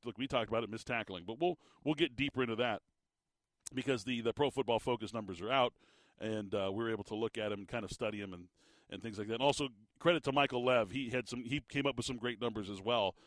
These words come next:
uh, aside from the ones that I was, uh, looking at myself over the last day or two. Continuing on with the Will Plummer situation, another threat that he brings to the table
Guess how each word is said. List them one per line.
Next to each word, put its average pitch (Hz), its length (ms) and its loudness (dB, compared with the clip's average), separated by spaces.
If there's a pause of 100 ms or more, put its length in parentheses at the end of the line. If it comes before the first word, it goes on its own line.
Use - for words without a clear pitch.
(220)
uh, 101 340 4
aside 120 360 0
from 117 140 -8
the 110 60 -2
ones 113 260 -2
that 104 100 -4
I 113 100 2
was, 104 300 -4 (120)
uh, 80 180 -10 (260)
looking 131 300 -2
at 110 120 -4
myself 104 400 -2
over 98 100 -4
the 90 60 -8
last 92 260 -2
day 95 120 -6
or 82 80 -8
two. 82 260 -10 (1200)
Continuing 196 480 0
on 185 140 4
with 151 100 4
the 147 60 2
Will 147 180 4
Plummer 147 340 2
situation, 127 720 -2 (360)
another 214 380 4
threat 190 400 2
that 143 140 -2
he 156 120 -4
brings 139 460 0
to 139 100 0
the 127 100 -4
table 127 600 0